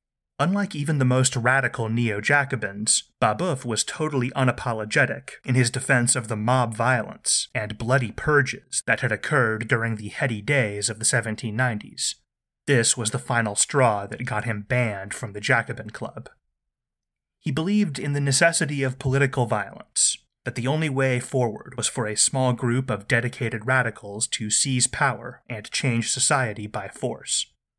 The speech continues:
This stance would be taken up by future advocates of armed revolution, like Georges Sorel, Luigi Galliani, and Vladimir Lenin,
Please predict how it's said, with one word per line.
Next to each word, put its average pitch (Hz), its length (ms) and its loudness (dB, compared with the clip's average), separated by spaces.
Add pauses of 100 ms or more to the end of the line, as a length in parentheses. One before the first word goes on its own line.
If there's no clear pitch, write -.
(340)
This 135 180 4
stance 120 500 0
would 123 100 0
be 120 80 0
taken 131 340 0
up 151 180 0
by 107 160 -2
future 170 420 -4
advocates 113 580 -4
of 117 100 -10
armed 120 300 0
revolution, 113 720 -4 (100)
like 107 340 -6
Georges 110 320 -2
Sorel, 120 600 0
Luigi 117 340 2
Galliani, 113 720 0
and 110 140 -8
Vladimir 110 420 0
Lenin, 120 380 0